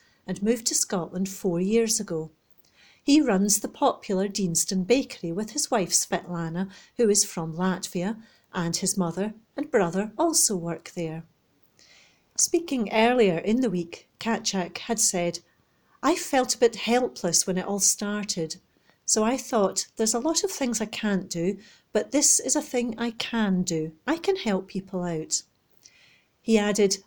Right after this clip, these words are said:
"All one hundred percent of sales will be going to Ukraine.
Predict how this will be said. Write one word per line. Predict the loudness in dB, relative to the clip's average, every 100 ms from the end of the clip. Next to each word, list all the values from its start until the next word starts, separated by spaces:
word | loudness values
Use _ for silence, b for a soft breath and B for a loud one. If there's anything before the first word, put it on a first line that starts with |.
| _
"All | 2 2 2
one | 0 0
hundred | 2 0 0 0
percent | 0 0 -2 0
of |
sales | 0 0 0 -2 -2
will | -2
be | -2 -2
going | -2 -2
to | -4 -4
Ukraine. | -6 -8 -8 -8 -6 -8